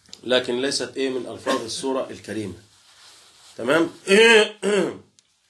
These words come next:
كذلك تسمى سورة الصمد. لماذا؟ لأن اسم الله الصمد لم يذكر في القرآن كله إلا في هذه الإيه؟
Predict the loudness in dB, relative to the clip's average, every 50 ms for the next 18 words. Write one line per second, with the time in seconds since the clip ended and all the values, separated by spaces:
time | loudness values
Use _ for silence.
0 | _ _ _ _ _ _ _ _ _ _ _ _ -20 -20 -20 -20 _ _ _ -8
1 | -2 2 4 4 4 2 0 -4 -10 _ -20 _ _ -14 -8 -6 -6 -4 -4 -4
2 | -4 -4 -4 -6 -6 -6 -6 -6 -6 -8 -10 -8 -6 -4 0 2 2 2 2 -2
3 | -8 -14 _ _ _ _ _ _ _ _ _ _ _ _ _ _ _ _ _ _
4 | _ -4 0 2 2 4 4 2 -2 -2 -6 -12 _ _ _ _ _ _ _ _
5 | _ _ _ -10 -4 -2 0 0 0 0 -2 -2 -2 -4 -4 -4 -6 -6 -4 -4
6 | -4 -4 -2 -4 -6 -6 -4 -4 -2 -2 -4 -4 -6 -10 _ _ -10 -8 -6 -4
7 | -2 -2 -4 -4 -6 -10 -10 -10 -12 -16 -20 -14 -8 -6 -4 -4 -2 -4 -6 -6
8 | -8 -8 -8 -6 -6 -6 -6 -6 -6 -6 -6 -8 -8 -8 -8 -6 -4 -4 -6 -4
9 | -4 -4 -4 -4 -6 -8 -14